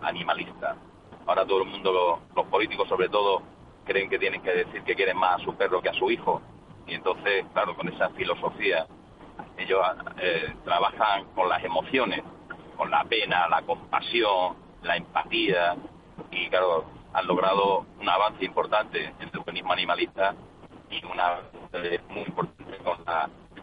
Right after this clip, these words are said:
eh, creación del concepto de derechos de los animales, cuando los animales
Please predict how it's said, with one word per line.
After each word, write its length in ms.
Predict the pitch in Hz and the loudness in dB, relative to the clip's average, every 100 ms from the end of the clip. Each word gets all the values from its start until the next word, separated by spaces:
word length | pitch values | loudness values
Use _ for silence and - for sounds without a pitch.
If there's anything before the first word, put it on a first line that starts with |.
| - | -8
eh, 320 | 80 85 78 - - - - - | -6 -6 -8 -12 -20 -20 -12 -6
creación 500 | - 110 - 113 110 | 0 0 2 0 2
del 160 | 101 | 0
concepto 460 | 92 90 98 92 101 | 0 0 0 0 2
de 160 | 92 | 2
derechos 260 | 95 - 95 | 0 -2 -2
de 100 | 90 | -2
los 140 | 82 | 0
animales, 380 | 82 - 107 82 - - - - | -2 0 -2 -2 -8 -18 -20 -8
cuando 220 | - 82 | -4 2
los 120 | 87 85 | 2 2
animales 420 | 87 90 92 | 0 2 2